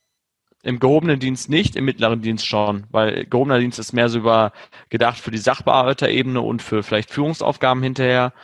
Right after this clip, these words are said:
und, äh, nicht so viel in diesem draußen, du darfst auch gar nicht in die Vollstreckung und, äh, genau, deswegen, das ist, äh,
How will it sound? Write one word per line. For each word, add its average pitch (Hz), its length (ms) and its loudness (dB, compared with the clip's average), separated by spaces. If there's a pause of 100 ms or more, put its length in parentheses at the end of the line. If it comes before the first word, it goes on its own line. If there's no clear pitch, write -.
(320)
und, 110 500 2
äh, 110 280 4
nicht 113 180 -2
so 110 100 -6
viel 110 320 -2 (100)
in - 60 -6
diesem 101 300 -8
draußen, 110 680 0
du - 80 -12
darfst 110 180 0
auch 120 80 -6
gar 110 100 0
nicht 107 80 -2
in 104 60 0
die 101 60 0
Vollstreckung 107 760 0 (300)
und, 104 420 0
äh, 98 360 4 (260)
genau, 92 360 0 (220)
deswegen, 101 520 -4
das 95 220 -8
ist, - 280 -10
äh, 98 300 0